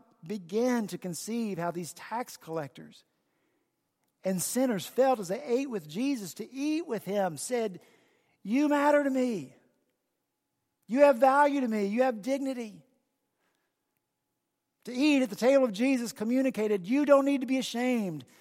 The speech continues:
because I'm not ashamed of you." To eat at the table of Jesus meant having the humiliation removed of never being invited to eat with the religious leaders.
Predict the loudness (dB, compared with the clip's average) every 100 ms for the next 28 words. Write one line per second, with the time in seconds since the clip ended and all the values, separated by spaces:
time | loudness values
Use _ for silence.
0 | _ -4 0 2 4 6 4 0 -2 0
1 | 0 -2 -2 -4 -4 -6 -10 _ _ _
2 | _ _ _ _ _ _ _ _ _ _
3 | _ _ _ _ _ _ _ -2 2 2
4 | 0 4 6 6 4 2 0 0 0 -4
5 | -4 4 4 4 2 0 0 -2 0 2
6 | 4 2 2 -2 -6 -6 -8 -10 -4 -2
7 | 0 2 2 0 -4 -14 _ _ _ _
8 | _ -8 -4 2 8 8 8 2 -2 -2
9 | 4 6 6 2 -6 -16 _ _ _ _
10 | _ _ _ _ _ -8 -6 -2 -2 -4
11 | -2 0 2 0 -2 -8 -8 -8 -10 -18